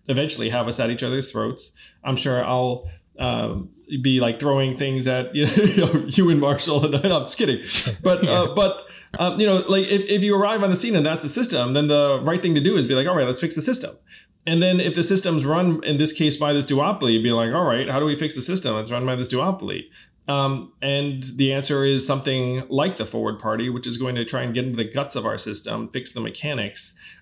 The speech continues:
Speaker 1: Um, now, to do that, we're gonna have to ignite a popular movement. Um, so let's get started.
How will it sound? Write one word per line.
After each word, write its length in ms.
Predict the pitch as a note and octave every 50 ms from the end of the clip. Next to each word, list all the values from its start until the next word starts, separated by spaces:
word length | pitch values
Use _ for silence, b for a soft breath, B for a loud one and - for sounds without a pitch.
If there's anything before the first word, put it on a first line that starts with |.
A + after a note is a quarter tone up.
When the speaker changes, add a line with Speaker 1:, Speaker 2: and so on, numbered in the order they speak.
| B _
Speaker 1:
Um, 180 | - C3 C3 C3
now, 140 | C#3+ E3 D#3+
to 80 | D#3
do 180 | D3+ D3 G3+ A#3
that, 140 | G#3+ F3+ -
we're 100 | D3 C#3+
gonna 120 | D3 D3 C#3+
have 160 | C#3+ C#3 C#3
to 80 | C#3
ignite 240 | B2 B2 C3+ C3 B2+
a 60 | A#2
popular 400 | A#2 - C3 B2+ - C3 A#2+ A#2+
movement. 420 | A2+ A2 A2+ A2+ A2 A#2 B2 C3 - - B B B B B B B -
Um, 440 | C3 C3 C3 B2+ C3 C3 B2 - - -
so 160 | - - D#3
let's 140 | E3+ E3+ -
get 120 | F#3 F3
started. 340 | - F#3+ A3+ G3 - -